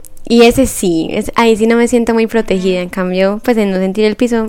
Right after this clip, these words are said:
Speaker 1: me siento bien. Pero en los puentes colgantes ahí no hay como nada que uno diga, "Sí, algo me sostiene". Ese también lo comparto, qué susto.
Speaker 2: Pero igualmente más que todo yo creo que porque, pues como por lo que uno dice en películas, que siempre se caen.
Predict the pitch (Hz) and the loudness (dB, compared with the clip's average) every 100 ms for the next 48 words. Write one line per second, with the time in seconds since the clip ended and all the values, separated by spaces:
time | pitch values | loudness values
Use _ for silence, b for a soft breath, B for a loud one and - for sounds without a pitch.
0 | - 190 175 175 175 180 - B B - | -6 -6 -4 -2 -2 -4 -8 B B 2
1 | 220 214 208 202 202 220 220 226 220 196 | 4 4 2 -4 -2 0 0 0 0 0
2 | 185 180 196 185 208 185 - B B B | 0 -2 -4 -4 -4 -4 -6 B B B
3 | 196 185 - 208 190 196 196 - - 208 | -2 -2 -4 -6 -6 -4 -4 -6 -8 -4
4 | 196 190 196 190 185 208 190 - 208 220 | -4 -4 -6 -6 -8 -8 -8 -12 -14 -10
5 | 208 190 185 185 - 185 180 185 196 - | -8 -8 -8 -8 -8 -8 -8 -8 -12 -8
6 | - 190 185 - - - - 269 285 262 | -6 -4 -6 -8 -10 -8 -8 -6 -4 -4
7 | 254 285 294 302 285 285 294 285 226 - | -4 -4 -6 -6 -6 -4 -6 -8 -10 -14
8 | 202 190 - 247 233 208 208 208 214 202 | -14 -14 -14 -16 -12 -12 -12 -14 -10 -10
9 | 233 247 226 190 180 - - 233 254 214 | -8 -10 -10 -12 -16 -20 -16 -10 -8 -8
10 | 220 - 196 160 | -8 -10 -12 -14